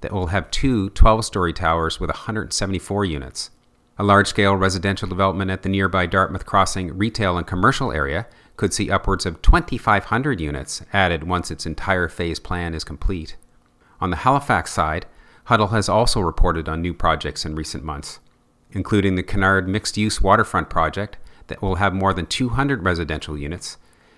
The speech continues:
and the Joseph Howe Drive project that will have a twelve-story tower with three hundred and twenty-four residential units. Now, cities like Moncton can't compete on the same scale,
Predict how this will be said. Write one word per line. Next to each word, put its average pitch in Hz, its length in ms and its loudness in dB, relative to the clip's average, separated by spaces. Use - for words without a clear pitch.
and 104 160 0
the 98 60 2
Joseph 107 360 0
Howe 120 240 0
Drive 113 340 4
project 80 400 0
that - 100 -8
will 92 120 -4
have 92 420 -2
a 98 80 -6
twelve-story 107 720 0
tower 98 320 2
with 90 160 -2
three 113 240 -4
hundred 113 300 -6
and 104 100 -8
twenty-four 113 720 4
residential 76 560 -6
units. 69 420 -12
Now, 113 120 2
cities 143 340 2
like 127 140 0
Moncton 110 420 2
can't 90 320 0
compete 92 260 6
on 90 140 4
the 82 80 -2
same 85 260 0
scale, 80 640 0